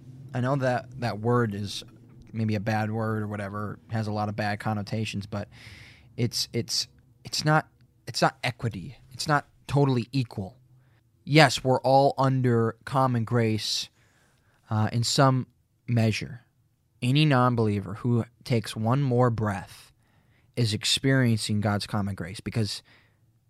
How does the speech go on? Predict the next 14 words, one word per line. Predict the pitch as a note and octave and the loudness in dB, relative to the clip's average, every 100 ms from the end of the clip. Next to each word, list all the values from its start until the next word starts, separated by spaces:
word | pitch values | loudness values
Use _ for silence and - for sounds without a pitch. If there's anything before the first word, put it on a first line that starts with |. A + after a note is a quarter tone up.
| _ - | _ 4
God | B2 A2 | 6 6
has | G#2 G#2 | 4 0
every | A#2 C#3+ | 2 4
right | C3 G#2+ A2+ _ _ _ A2+ | 4 2 -2 _ _ _ -2
in | A#2 | 2
that | B2+ A#2 | 2 2
moment | G#2+ G#2+ - | 0 -2 -2
to | G#2+ | -2
judge | A2 G#2 - | 0 -2 -4
them. | A#2 B2+ _ _ _ _ _ _ _ | -10 -12 _ _ _ _ _ _ _
And | - | -6
so | - | -2
any | A#2 D3 | 2 2
breath, | A#2+ A#2+ - - | 2 2 0 -8